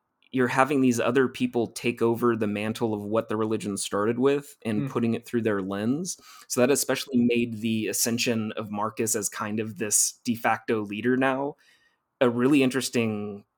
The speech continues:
Speaker 1: uh, direction, because you have an atheist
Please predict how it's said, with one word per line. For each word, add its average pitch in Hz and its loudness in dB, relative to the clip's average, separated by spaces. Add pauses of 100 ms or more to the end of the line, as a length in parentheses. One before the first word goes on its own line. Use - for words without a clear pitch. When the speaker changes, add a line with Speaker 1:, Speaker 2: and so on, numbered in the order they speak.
(120)
Speaker 1:
uh, 98 -2
direction, 113 -2
because 101 -6
you 113 -2
have 123 0
an 113 0
atheist 135 2